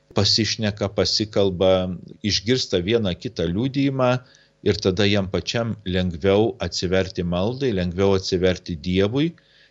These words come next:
nes tikrai Dievas sau ribų nestato, jisai žmogų pagauna, prašnekina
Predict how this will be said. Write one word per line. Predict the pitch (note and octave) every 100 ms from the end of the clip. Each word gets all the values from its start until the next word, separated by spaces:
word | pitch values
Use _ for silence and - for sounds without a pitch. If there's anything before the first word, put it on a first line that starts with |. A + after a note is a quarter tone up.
| _
nes | G2+ G2+ G3 - - -
tikrai | F#2 B2 C3+
Dievas | G#2 G2+ G#2+ G2+ G2 - - - - - -
sau | - - A#2+ B2+ A2
ribų | G#2 G#2 B2+
nestato, | G#2+ F#2 - G#2+ E2+ - D#2+
jisai | E2 - G#2+ G#2+ G#2+ - _ -
žmogų | F#2 G#2+ A#2 F#2+ -
pagauna, | F#2 E2+ G2 B2 C3+ A#2+
prašnekina | A2 F2+ E2+ - F#2 G2 A2 A#2 G#2+ G2+